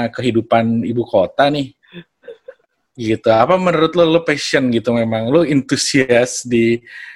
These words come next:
dunia ini, apa lo passion lo sehingga lo berhasil di sini, atau karena lo punya hard work,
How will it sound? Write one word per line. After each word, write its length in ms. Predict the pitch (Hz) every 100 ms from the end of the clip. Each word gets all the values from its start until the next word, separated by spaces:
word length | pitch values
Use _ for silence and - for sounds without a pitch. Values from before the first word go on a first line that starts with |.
| _
dunia 400 | 123 123 120 120
ini, 320 | 107 113 131
apa 160 | 139 143
lo 160 | 147
passion 480 | 143 143 - 147 131
lo 80 | 127
sehingga 400 | 135 135 123 117
lo 160 | 117 113
berhasil 560 | 110 110 104 - 110
di 80 | 110
sini, 400 | 107 107 110 175
atau 320 | 165 156 147 147 _ _ _ _ _ _
karena 480 | _ 139 143 147 143
lo 240 | 143 143 139
punya 240 | 143 139 131 131
hard 160 | 127
work, 260 | - 131